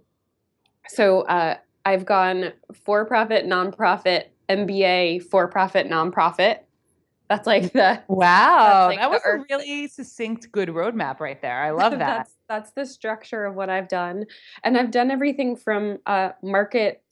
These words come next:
Speaker 1: uh, market and, uh, and public opinion research to, um, starting up a, a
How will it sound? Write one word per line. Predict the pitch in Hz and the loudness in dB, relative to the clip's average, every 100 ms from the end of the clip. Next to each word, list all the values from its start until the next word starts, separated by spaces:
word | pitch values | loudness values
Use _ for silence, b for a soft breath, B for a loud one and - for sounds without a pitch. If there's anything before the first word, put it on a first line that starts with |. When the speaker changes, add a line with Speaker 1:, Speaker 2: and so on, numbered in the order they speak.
| _ _ _ | _ _ _
Speaker 1:
uh, | 185 175 185 | -8 -8 -4
market | 190 190 196 - | -2 -2 -4 -4
and, | 190 | -4
uh, | 180 165 | -4 -6
and | 180 180 175 _ _ - | -4 -4 -4 _ _ -6
public | 240 214 - | 0 0 0
opinion | - 220 202 220 | -2 -2 -2 0
research | 214 247 262 247 240 - - b b b b - | 0 0 2 2 2 -4 -20 b b b b -18
to, | - 240 220 208 185 - | -2 0 4 4 2 0
um, | 185 175 180 175 - _ _ - | -4 -2 -2 -4 -8 _ _ -10
starting | - 214 226 208 | 0 2 2 0
up | 196 214 | 0 2
a, | 190 175 - | 2 2 0
a | 180 170 165 | -2 -2 -4